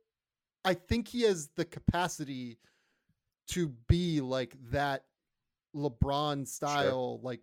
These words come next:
Speaker 1: player in transition, and he's not there yet. And I, I, like, a part of me feels like I'm trying to rush him into it, maybe. I
Speaker 2: Maybe.
Speaker 1: guess.
Speaker 2: I think when I watch Scottie, and may-, maybe more s-,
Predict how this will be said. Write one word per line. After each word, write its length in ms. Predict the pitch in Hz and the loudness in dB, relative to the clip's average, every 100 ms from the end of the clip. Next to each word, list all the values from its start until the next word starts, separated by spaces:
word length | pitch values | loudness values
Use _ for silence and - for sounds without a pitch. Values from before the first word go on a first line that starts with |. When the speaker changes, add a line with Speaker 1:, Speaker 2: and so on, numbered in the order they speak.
| - | -2
Speaker 1:
player 560 | - 143 143 120 113 - | 2 2 2 -2 -8 -6
in 180 | 143 139 | -4 -4
transition, 840 | - 147 131 120 123 - 160 185 208 _ _ _ | -4 -4 -4 -4 -8 -6 -4 -6 -8 _ _ _
and 120 | 156 156 | 0 2
he's 220 | 156 143 | 0 2
not 300 | 147 156 143 | 2 2 0
there 320 | 143 143 127 | 2 2 2
yet. 440 | 107 110 127 208 - _ _ _ _ _ _ _ | -2 -4 -2 -2 -4 _ _ _ _ _ _ _
And 120 | 170 165 | 2 4
I, 60 | 156 | 4
I, 80 | 175 | 0
like, 180 | 170 185 | 4 4
a 80 | 180 | 4
part 220 | - 233 | 4 4
of 60 | 240 | 4
me 60 | |
feels 200 | 226 214 | 0 2
like 100 | 180 | 2
I'm 140 | 156 151 | 2 0
trying 320 | - 180 160 | 2 2 2
to 60 | 131 | 0
rush 340 | 131 165 - | 2 0 0
him 240 | 165 151 143 | -2 -2 -2
into 380 | 165 156 147 113 | -2 -2 -4 -10
it, 120 | 107 _ _ | -12 _ _
maybe. 520 | 131 127 117 117 113 _ _ _ _ _ _ _ _ _ - | -4 -2 -2 -6 -14 _ _ _ _ _ _ _ _ _ -2
I 100 | 151 | 0
Speaker 2:
Maybe. 420 | 147 226 226 104 | 4 4 4 -2
Speaker 1:
guess. 100 | - _ - | -4 _ 4
Speaker 2:
I 80 | 135 | 4
think 400 | 139 240 240 - - | 4 0 0 -14 -4
when 220 | 113 110 | 4 6
I 120 | 113 | 8
watch 300 | 120 110 107 | 8 6 2
Scottie, 500 | - - 101 101 101 _ - | -4 -6 -4 -6 -8 _ 2
and 240 | 120 117 - _ _ _ _ | 4 4 -4 _ _ _ _
may-, 240 | 131 151 175 | 6 6 8
maybe 320 | 156 180 165 | 6 6 6
more 240 | 123 120 | 8 6
s-, 120 | 120 | 4